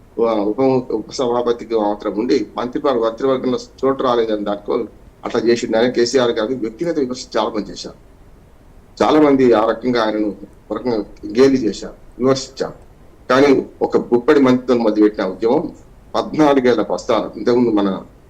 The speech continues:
మన రాజవంశంలో మన యాంకర్ చెప్పినట్టు పద్నాలుగేళ్ల ప్రస్థానం, ఉద్యమ ప్రస్థానంలో అనేక ఉత్థాన పతనాలను చవి చూసింది. అంటే ప్రతిపక్షంలో వండుకుంటూ పార్టీ పొత్తులు, పొత్తులు బీడి కూడా,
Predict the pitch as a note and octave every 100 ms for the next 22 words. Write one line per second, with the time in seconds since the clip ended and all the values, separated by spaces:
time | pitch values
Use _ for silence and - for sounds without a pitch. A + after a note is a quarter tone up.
0 | - - F2+ F#2 G2 A2 A#2+ - A2+ G#2+
1 | G2 G2+ G#2+ G#2+ G#2 G#2 G#2+ G#2+ - G#2
2 | - - - G#2 A2 B2+ A#2 A2 F#2+ F2+
3 | - G#2+ G2 G#2 G2 F#2 - G2 A2 A2
4 | G#2 - - - - D3+ E3 B2 A#2+ C#3+
5 | C3+ A#2+ G#2+ G#2 G#2 G2 G2 E2+ - -
6 | E2+ - - - G2+ G#2+ G#2 - A#2+ C3
7 | B2 A#2+ A2+ A#2 - C#3 - - - -
8 | _ A#2+ B2 B2 B2+ A#2+ - G#2+ G#2 C#3
9 | D3+ D#3 - - F#2+ G#2 G2 A2+ B2 C3
10 | C3 -